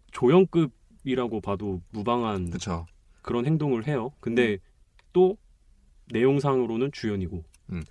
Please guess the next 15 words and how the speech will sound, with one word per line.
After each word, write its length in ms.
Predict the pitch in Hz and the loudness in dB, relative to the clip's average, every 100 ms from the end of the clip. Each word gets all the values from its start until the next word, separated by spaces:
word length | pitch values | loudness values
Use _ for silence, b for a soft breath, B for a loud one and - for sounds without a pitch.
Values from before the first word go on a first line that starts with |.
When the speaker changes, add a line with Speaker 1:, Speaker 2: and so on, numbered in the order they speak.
| B B | B B
Speaker 2:
조연인데 1080 | - 123 123 127 123 123 123 120 117 135 151 | 0 4 6 6 6 4 4 2 2 2 2
주연이고, 600 | 143 104 98 87 85 110 | 0 0 0 0 -2 0
Speaker 1:
음. 180 | 120 113 | 0 0
Speaker 2:
되게 220 | 101 98 | -2 -4
정체를 420 | - 98 92 117 | -4 -4 -2 0
알 140 | 92 90 | 0 0
수 160 | - | -2
없는 380 | 98 85 110 151 - b b b | -2 0 0 0 -4 b b b
게 160 | 127 131 | -4 -2
하와이 320 | 123 127 123 | -2 0 -2
피스톨이라서, 760 | 117 98 - 95 87 80 - 143 - b b b b | -4 -14 -8 -6 -4 -4 -6 -8 -10 b b b b
약간 160 | - 117 | -4 0
최동훈 320 | 160 190 170 | 4 6 6
감독이 320 | 156 135 123 | 6 4 2
그러면 320 | 113 113 113 | 2 2 2